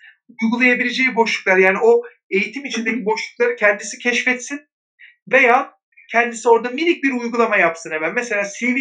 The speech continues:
Speaker 1: nasıl yazılır mı anlatıyorsunuz? Hemen bir beş dakikada C V yazdırmaya çalışın. swot analizi mi anlatıyorsunuz? Bir beş dakikada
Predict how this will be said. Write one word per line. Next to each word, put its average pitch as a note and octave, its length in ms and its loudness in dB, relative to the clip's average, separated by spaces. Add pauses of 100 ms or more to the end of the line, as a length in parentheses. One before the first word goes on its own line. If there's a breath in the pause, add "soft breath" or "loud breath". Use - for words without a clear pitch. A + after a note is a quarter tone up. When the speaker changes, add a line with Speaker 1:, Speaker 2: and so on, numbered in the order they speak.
Speaker 1:
nasıl D4+ 220 -4
yazılır F#3 360 -2
mı E3+ 180 -2
anlatıyorsunuz? E3 680 -4 (260 loud breath)
Hemen F#4+ 260 4
bir D4+ 100 -2
beş C#4+ 200 2
dakikada A#3+ 320 0
C A#3 160 -8
V A3 220 0
yazdırmaya E3 480 -2
çalışın. - 320 -6 (240 loud breath)
swot F#4 360 0
analizi A#3 360 2
mi G3 80 4
anlatıyorsunuz? F3 680 0
Bir - 180 0
beş - 160 0
dakikada B3 460 0